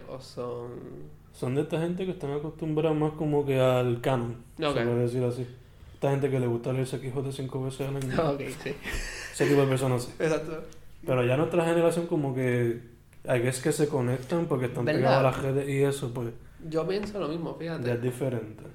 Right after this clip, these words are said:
Speaker 1: Eh, la, eso me gusta muchísimo de lo que está sucediendo ahora.
Speaker 2: Mm.
Speaker 1: Eh, hay muchas personas, sí, que son de nuestra edad que siguen esas tradiciones de su familia que son bastante caóticas y bien
Speaker 2: Ujú.
Speaker 1: difíciles de comprender.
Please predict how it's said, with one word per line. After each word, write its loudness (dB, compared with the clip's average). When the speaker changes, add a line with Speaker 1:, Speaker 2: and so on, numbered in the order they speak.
Speaker 1:
Eh, -6
la, -4
eso -4
me 2
gusta 0
muchísimo -4
de -4
lo -4
que -6
está -8
sucediendo -6
ahora. -8
Speaker 2:
Mm. -4
Speaker 1:
Eh, -4
hay -6
muchas -6
personas, -4
sí, -4
que -2
son -4
de 0
nuestra 0
edad 0
que -8
siguen -4
esas 0
tradiciones -2
de -4
su -8
familia -6
que -10
son -8
bastante -10
caóticas -8
y -16
bien -6
Speaker 2:
Ujú. -2
Speaker 1:
difíciles -4
de -6
comprender. -6